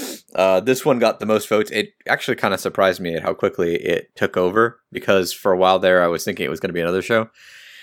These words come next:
Um, but, uh, uh, this show is, like you said, about vampires. Um, specifically one vampire, uh, named Hazuki, who's also named Luna,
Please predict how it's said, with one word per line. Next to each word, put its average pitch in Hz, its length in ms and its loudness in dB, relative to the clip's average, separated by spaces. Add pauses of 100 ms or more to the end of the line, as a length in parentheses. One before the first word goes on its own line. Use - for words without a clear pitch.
(360)
Um, 92 500 4 (520)
but, 101 340 0
uh, 87 600 4 (800)
uh, 90 320 -2
this 107 180 -2
show 113 400 4
is, 95 300 2
like 101 160 0
you 95 80 -8
said, 101 200 2
about 87 220 0
vampires. 92 800 2 (640)
Um, 87 560 2 (840)
specifically 185 1200 0 (540)
one 104 560 0
vampire, 85 920 2 (100)
uh, 80 300 0
named 85 260 -4
Hazuki, 92 680 -2
who's 87 180 -6
also 95 380 0
named 82 280 -6
Luna, 110 540 -2